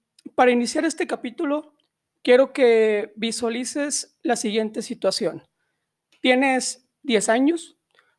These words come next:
tu familia no la pasa muy bien económicamente y tienen la necesidad de que tú salgas a trabajar a la calle,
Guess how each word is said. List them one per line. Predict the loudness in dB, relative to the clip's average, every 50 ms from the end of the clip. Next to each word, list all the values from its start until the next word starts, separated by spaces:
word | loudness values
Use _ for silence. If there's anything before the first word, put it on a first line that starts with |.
| _ _
tu | 2 4 4 6 4 4
familia | 2 0 -2 0 0 0 0 2 2 2 2 2 0 -4 -6 -10 _ _ _ _ _ _ -8
no | -4 -2 0 2
la | 2 2 2
pasa | 2 0 0 2 0 0 0
muy | 0 0 -2 -4 -4
bien | -4 -4 -6 -6 -8 -12 _ _ _ _
económicamente | -8 -6 -4 -2 -2 -2 -2 -2 -4 -6 -6 -4 -6 -2 2 2 2 2 0 -8 _ -20 -20 -20 -20 -20 _ _ _ _ _
y | 4 4 6 6 6 6 6 4 4 4 2 0 -2 -4 -12 _ _ _ _ _ _ _ _ _ _ _ _ _ _ _ _ _ _ _ _ _ _ _
tienen | 4 4 6 6 6 6 6 4 4 2 0 -6 -14 -10 -4
la | 0 2 2
necesidad | 2 2 0 0 -2 -2 0 0 2 2 2 2 0 -4 -10 _ _ _ _ _ _ _ _ _ _ _
de | 0 2 2
que | 2 2
tú | 0 2 0
salgas | 0 2 2 2 4 4 4 2 2 0 -4 -12 -14 -18 _ 0
a | 2 2 4 4 4 2 2 0
trabajar | 0 2 2 2 0 0 -2 0 0 0
a | 0 0 -2
la | -2 -4 -6 -6
calle, | -4 -4 -4 -4 -6 -8 -10 -12